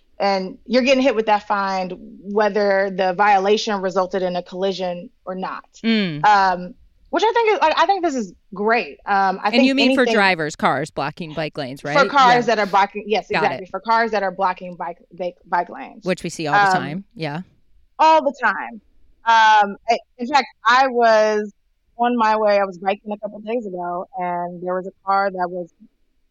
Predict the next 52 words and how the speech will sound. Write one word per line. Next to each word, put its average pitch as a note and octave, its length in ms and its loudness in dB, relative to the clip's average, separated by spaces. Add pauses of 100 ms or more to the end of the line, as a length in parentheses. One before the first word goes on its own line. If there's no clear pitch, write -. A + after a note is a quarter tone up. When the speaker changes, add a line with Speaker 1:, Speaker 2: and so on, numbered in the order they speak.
Speaker 1:
blocking G3 320 -4
the A#3+ 60 -4
bike F3+ 260 -8
lane. F3 320 -16 (480)
Uh, F#3 440 0 (280)
and G3+ 140 -10
he G3+ 160 -8
got G3+ 140 2
off A3+ 260 0
on A3 80 -6
the, G#3+ 160 -6 (180)
out G3+ 140 2
on A#3+ 80 0
the B3+ 80 0
driver's F#3 400 2
side, F#3 180 -4
just G#3 200 -10
opened D#4 240 -2
up C4+ 80 0
his A#3 100 -6
door, - 100 -8 (220)
just D4+ 160 -10
in D4+ 60 -2
an D4 120 2
obscene F4+ 520 -2
way, F#3 180 2 (160)
just D3+ 140 -6
Speaker 2:
Ooh. D3 80 -6
Speaker 1:
unnecessarily, C4+ 680 0
just G#3+ 160 -10 (360)
fully F#4+ 320 2
opened C4+ 260 2
up A3+ 80 -2
his G#3+ 160 -8
door. F3+ 300 -4 (160)
Speaker 2:
Ooh. F3+ 100 -12
Speaker 1:
And G#3+ 400 0
if A#3 160 -2
I C4 120 4
wasn't C4+ 220 2
paying A#3 160 0
attention, D4 380 -2
I G3 80 0
would F#3+ 160 -4
have F3+ 80 -14
flipped F#3 300 -6
over E3+ 320 -2
it. F#2+ 100 -14
Speaker 2:
Oh, D#3 220 -10
God, D3+ 260 -10
Taylor, - 180 0
Speaker 1:
Uh, F#3 280 4